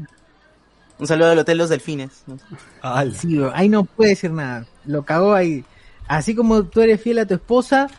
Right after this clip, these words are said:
Speaker 3: también, también, este, yo le soy fiel a, a Dios cuando veo una chica así, tal cual, literal, lo que dije hace un rato, ¿no? Que cuando veo una chica que está guapa,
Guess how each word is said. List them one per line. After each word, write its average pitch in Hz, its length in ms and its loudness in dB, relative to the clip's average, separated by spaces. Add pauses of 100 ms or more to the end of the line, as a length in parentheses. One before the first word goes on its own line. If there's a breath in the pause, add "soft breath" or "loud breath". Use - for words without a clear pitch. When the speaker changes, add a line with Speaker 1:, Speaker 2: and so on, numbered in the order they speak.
(360 loud breath)
Speaker 3:
también, 151 1080 0 (520)
también, 151 300 0
este, 175 220 2
yo 170 100 2
le 190 100 4
soy 170 160 -2
fiel 190 280 2
a, 113 680 -2
a 110 60 -6
Dios 208 340 2
cuando 123 240 -4
veo 165 120 2
una 151 440 0
chica 180 360 0
así, 220 220 0
tal 208 200 0
cual, 262 180 2
literal, 202 340 -2
lo 185 120 -4
que 180 80 -6
dije 175 400 -4
hace 151 160 -8
un 139 80 -6
rato, 113 260 -6
¿no? 202 240 -12
Que 131 220 -12
cuando 131 220 -4
veo 190 100 4
una 208 160 4
chica 175 560 0
que 139 60 -8
está 156 320 0
guapa, 233 500 2